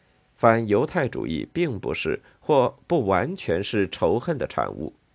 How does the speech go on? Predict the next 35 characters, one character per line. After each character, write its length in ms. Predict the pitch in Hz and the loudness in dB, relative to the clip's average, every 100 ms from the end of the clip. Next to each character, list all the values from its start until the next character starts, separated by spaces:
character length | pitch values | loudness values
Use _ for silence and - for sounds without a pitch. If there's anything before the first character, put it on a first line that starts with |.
| _ _ _ | _ _ _
也 180 | - 143 | 0 0
不 140 | 139 | 2
是 140 | 165 170 | -2 0
为 120 | 160 | 2
了 140 | 120 | 2
论 280 | 123 170 120 110 | 2 0 -2 -2
证 260 | 139 104 | 0 -2
和 260 | - 107 - | 0 2 2
维 200 | 110 131 | 2 0
持 280 | 165 107 107 | 0 -2 -2
这 120 | 139 | -2
种 160 | 92 90 | -4 -4
仇 240 | - 85 | 0 0
恨 220 | 95 107 87 | 2 -2 0
而 180 | 90 101 | -2 -2
制 240 | - 107 | -4 -2
造 180 | 90 62 | -2 -2
出 160 | - | -2
来 140 | 73 52 | -2 -2
的。 220 | 50 - _ _ _ _ _ _ _ _ | -4 -10 _ _ _ _ _ _ _ _
从 200 | - 156 | -2 -2
心 220 | 175 220 | 0 -2
理 120 | 196 95 | -2 -2
学 200 | 95 90 | -2 -2
的 80 | |
角 320 | - 104 76 85 | 0 0 0 0
度 160 | 110 | 0
和 180 | 98 95 | 0 0
历 180 | 139 135 | 0 -4
史 140 | - | -6
的 140 | 82 127 | -4 -2
角 220 | 85 58 | -2 -2
度 160 | 90 | -2
来 180 | 69 55 | 0 -2
看， 260 | - 92 | -2 -2